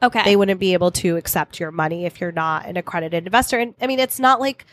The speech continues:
Speaker 2: I'm not providing paperwork whenever I
Speaker 1: Sure.
Speaker 2: sign it. I'm kind of checking a box, like,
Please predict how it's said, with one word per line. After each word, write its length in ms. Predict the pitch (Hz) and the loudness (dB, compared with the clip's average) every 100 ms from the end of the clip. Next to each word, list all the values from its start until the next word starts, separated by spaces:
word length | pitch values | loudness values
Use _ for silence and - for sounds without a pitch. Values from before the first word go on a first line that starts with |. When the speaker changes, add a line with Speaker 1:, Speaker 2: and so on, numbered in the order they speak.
| _ _ _ _ _ | _ _ _ _ _
Speaker 2:
I'm 100 | 220 | 0
not 180 | 240 233 | 2 4
providing 400 | 240 220 202 190 | 2 2 2 -2
paperwork 640 | - 151 208 214 247 262 247 | -4 -6 -6 -2 0 0 0
whenever 280 | 233 220 | 0 2
I 80 | 220 220 | 2 2
Speaker 1:
Sure. 100 | 196 | 2
Speaker 2:
sign 220 | 185 180 | 2 4
it. 120 | 214 | 2
I'm 160 | 190 185 | 2 -2
kind 180 | 196 185 | -6 -6
of 60 | |
checking 340 | - 175 196 190 | -6 -6 -2 -2
a 60 | |
box, 480 | 175 151 165 262 - | -2 -2 0 -2 -2
like, 280 | 196 185 | 0 0